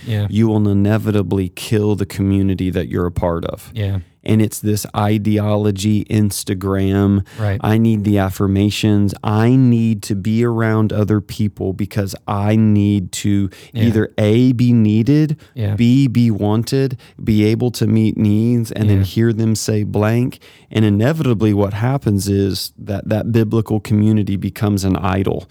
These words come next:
Speaker 1: Yeah.
Speaker 2: that, that will never fulfill what God was given you to fulfill.
Speaker 1: Yeah, there's a lot of I's in those statements too. I
Speaker 2: Yep.
Speaker 1: thi-, I think a good way to kinda wrap up all of this is,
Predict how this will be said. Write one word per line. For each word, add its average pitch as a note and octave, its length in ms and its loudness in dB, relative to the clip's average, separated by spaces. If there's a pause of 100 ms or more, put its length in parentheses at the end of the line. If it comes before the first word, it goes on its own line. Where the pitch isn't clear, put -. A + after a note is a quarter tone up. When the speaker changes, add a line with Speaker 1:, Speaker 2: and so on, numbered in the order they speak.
(100)
Speaker 1:
Yeah. F#2+ 280 -4
Speaker 2:
that, G#2 240 0
that G#2+ 160 0
will A#2 160 4
never A2 400 2
fulfill G#2 540 0
what F#2+ 160 -4
God F#2+ 300 -2
was F#2+ 180 -2
given G2 280 -2
you F#2 160 -2
to - 180 -10
fulfill. - 560 -10
Speaker 1:
Yeah, G#2 140 -4
there's A2+ 160 -8
a D#3 40 -6
lot E3 100 -4
of C#3 120 -8
I's A#2 320 -2
in G2+ 100 -2
those G2 160 -4
statements G#2+ 480 -8
too. G2 400 -6
I - 60 0
Speaker 2:
Yep. C#3 140 2
Speaker 1:
thi-, E3 60 -6
I C#3+ 60 -6
think E3 180 -8
a B2+ 40 -6
good A#2 220 -6
way G#2+ 240 -4
to G#2+ 60 -6
kinda G#2 240 -4
wrap G2+ 260 -4
up A2 140 -12
all G#2+ 200 -4
of G2 80 -8
this G2+ 220 -6
is, G2+ 160 -6